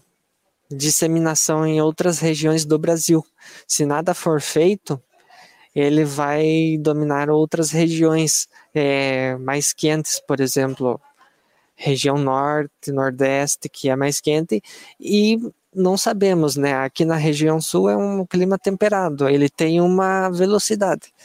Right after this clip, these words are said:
Lá no norte e nordeste ele pode s-, ser mais, é, acelerado ainda pela questão da,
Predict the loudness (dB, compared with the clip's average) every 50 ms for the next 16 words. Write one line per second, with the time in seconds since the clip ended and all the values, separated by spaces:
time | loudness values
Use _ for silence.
0 | -20 -18 -18 -18 -20 -20 _ _ _ _ -2 0 2 2 2 0 0 0 0 0
1 | 0 0 0 -2 -4 -6 -8 -6 -2 -2 -2 0 0 0 0 0 0 -2 -2 -2
2 | 0 -2 -4 -2 -2 -6 -6 -6 -8 -8 -10 -8 -8 -8 -8 -10 _ -14 _ _
3 | _ _ -8 -4 0 0 0 2 0 0 0 0 0 0 0 0 -2 -4 -4 -4
4 | -4 -4 -4 -6 _ _ -6 -4 -2 0 2 2 2 2 2 0 0 0 0 0
5 | 2 2 2 2 0 -2 -2 -2 -2 0 -2 -2 -4 -4 -2 -2 -2 -2 -2 -4
6 | -2 -2 -2 -2 0 0 -2 -2 -2 -6 -10